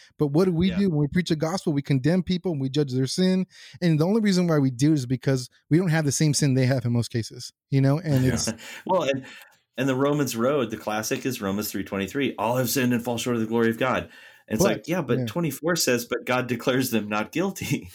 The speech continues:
Speaker 2: <laughs> And like, keep
Speaker 3: <laughs>
Speaker 2: reading, bro.
Speaker 1: Yeah. I'm all about that.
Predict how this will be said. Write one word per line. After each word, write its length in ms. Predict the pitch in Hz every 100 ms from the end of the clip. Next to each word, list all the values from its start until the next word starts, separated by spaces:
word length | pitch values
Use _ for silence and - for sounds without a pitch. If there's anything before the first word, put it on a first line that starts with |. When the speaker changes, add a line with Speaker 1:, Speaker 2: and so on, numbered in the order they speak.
| -
Speaker 2:
<laughs> 120 | -
And 100 | 127
like, 200 | 113 - -
keep 200 | 247 311
Speaker 3:
<laughs> 0 |
Speaker 2:
reading, 460 | 370 381 262 180 147
bro. 520 | 175 190 339 359 - 90 - -
Speaker 1:
Yeah. 340 | 123 117 110 - - - _ _ _
I'm 120 | 123 131
all 140 | 147
about 320 | 143 131 131
that. 220 | 127 120